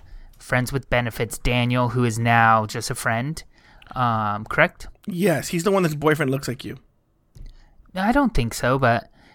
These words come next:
Speaker 1: he's still in a relationship. It's an open relationship. He's a really good kid, and we are friends. We hang out, actually. He's probably one of the friends that I hang out with the most.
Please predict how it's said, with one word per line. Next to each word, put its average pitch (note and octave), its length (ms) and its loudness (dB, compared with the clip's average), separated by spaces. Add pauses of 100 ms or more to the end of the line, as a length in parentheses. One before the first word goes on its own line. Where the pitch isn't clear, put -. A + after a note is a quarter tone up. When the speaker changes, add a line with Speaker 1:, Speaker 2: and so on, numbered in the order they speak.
(120)
Speaker 1:
he's F#3 240 2
still F3+ 360 4
in F#3+ 80 6
a F3+ 80 6
relationship. D#3+ 720 2
It's - 120 -4
an B2 100 0
open C3+ 300 2
relationship. B2+ 760 0
He's C#3 140 0
a D3 40 4
really C#3+ 300 2
good C3 220 0
kid, B2 260 0
and A#2+ 200 -2
we D#3 180 4
are A#2+ 80 8
friends. A2 280 -4
We A#2 100 -4
hang B2 200 -2
out, A#2 220 2
actually. A#2+ 640 -4 (340)
He's - 160 -4
probably F#3+ 720 4
one D3+ 280 0
of D3 140 -2
the C#3+ 80 -2
friends B2+ 300 -2
that B2 100 0
I A#2 60 -2
hang A#2+ 220 -4
out A#2 140 2
with A2+ 300 -6 (140)
the A#2+ 120 -2
most. - 520 -4